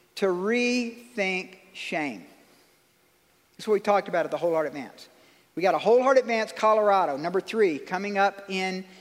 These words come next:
September. I wanna challenge you men to be at that. But one of the things we talk about is wilderness, and I'll just briefly cover it here.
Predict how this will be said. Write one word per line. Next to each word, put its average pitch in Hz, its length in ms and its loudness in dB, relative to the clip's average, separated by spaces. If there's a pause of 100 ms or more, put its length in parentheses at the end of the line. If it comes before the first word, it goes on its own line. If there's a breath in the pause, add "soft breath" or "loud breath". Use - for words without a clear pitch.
(100)
September. 190 640 -2
I - 960 -20
wanna 143 80 -10
challenge 202 480 0
you 196 80 -4
men 196 180 -2
to 185 80 -2
be 202 180 2
at 202 200 2
that. 208 120 0
But 156 120 -4
one 175 180 0
of 262 60 4
the 277 60 2
things 262 260 0
we 233 100 -4
talk 254 320 2
about 180 240 2
is 139 100 -2
wilderness, 170 520 -2
and 156 80 -6
I'll 180 100 0
just 175 220 -8
briefly 214 380 -2
cover 175 320 0
it 156 60 -8
here. 156 220 -8